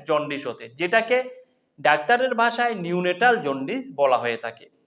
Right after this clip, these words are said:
এই সদ্যজাত শিশুদের যখন জন্ডিস চিকিৎসক কনফার্ম করে থাকেন বা শনাক্ত করে থাকেন, তখন কিন্তু বেশিরভাগ বাবা মাই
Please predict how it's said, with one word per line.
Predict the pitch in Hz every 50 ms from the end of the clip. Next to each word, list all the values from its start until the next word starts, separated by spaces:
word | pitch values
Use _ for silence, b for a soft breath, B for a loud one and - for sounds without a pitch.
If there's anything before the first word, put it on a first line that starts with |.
| _ _ _ _ _ _ _ _ _ _ - 208
এই | 240 269 294 285 269 285
সদ্যজাত | - - 220 202 208 220 226 226 226 226 233 247 226 -
শিশুদের | 190 156 - 165 165 160 180 190 196 185 -
যখন | - 151 147 147 165 170 165 151 -
জন্ডিস | - 147 147 147 147 160 160 165 160 151 143 - - - - - _ _
চিকিৎসক | - 214 202 - - 233 240 247 - 247 247 240 247 247
কনফার্ম | - - - - - - - 214 202 208 214 208
করে | - 170 147 147 170
থাকেন | 160 170 165 160 - 170 160
বা | 151 147 135
শনাক্ত | - - 160 160 165 160 165 - 226
করে | 208 - 147 131 123 120
থাকেন, | - 113 - - 165 - _ _ _ _ _ _ _ _ - -
তখন | 214 214 196 - 247 277 285 269 262 277
কিন্তু | 285 269 240 - - 277 269 220 156
বেশিরভাগ | 156 175 170 170 - 262 277 269 254 247 262 247 247 247 - - - - _ _ _ _ -
বাবা | 170 170 165 156 - 180 190
মাই | - 156 147 143 143